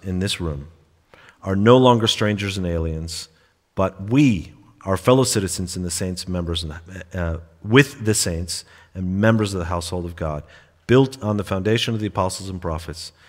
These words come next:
Christ Jesus himself being the cornerstone, in whom the whole structure, being joined together, grows into a holy temple in the Lord. In him,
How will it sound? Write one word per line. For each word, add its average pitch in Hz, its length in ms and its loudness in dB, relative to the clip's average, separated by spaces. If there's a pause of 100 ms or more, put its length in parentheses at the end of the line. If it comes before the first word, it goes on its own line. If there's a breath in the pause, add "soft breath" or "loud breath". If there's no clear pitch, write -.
(340 soft breath)
Christ 123 420 2
Jesus 113 360 0
himself 101 480 -2
being 87 240 -4
the 82 60 -6
cornerstone, 80 640 -8
in 82 140 -4
whom 98 300 -4
the 87 100 -10
whole 120 260 0
structure, - 480 -2
being 90 280 -6
joined 98 280 -2
together, 78 400 -6 (460 loud breath)
grows 110 360 2
into 95 280 -4
a 87 40 -6
holy 92 280 -4
temple 82 480 -8 (100)
in 87 180 -8
the 82 100 -4
Lord. 76 400 -10 (580 soft breath)
In 107 220 2
him, 113 480 4